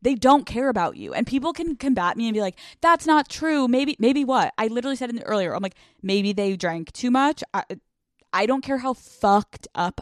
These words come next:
I am. If, even if a guy looks hot at a bar,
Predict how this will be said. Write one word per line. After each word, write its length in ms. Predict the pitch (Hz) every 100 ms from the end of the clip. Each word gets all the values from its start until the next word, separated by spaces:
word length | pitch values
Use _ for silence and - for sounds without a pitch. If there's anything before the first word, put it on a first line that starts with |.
| -
I 300 | 170 175 -
am. 400 | 160 151 175 226 - - - _ _
If, 260 | - 262 - _
even 320 | 269 262 269
if 140 | 254 233
a 80 |
guy 320 | 202 196 196 214
looks 220 | 208 -
hot 240 | - 202
at 80 | 208
a 80 | 175
bar, 580 | 156 165 165 220 269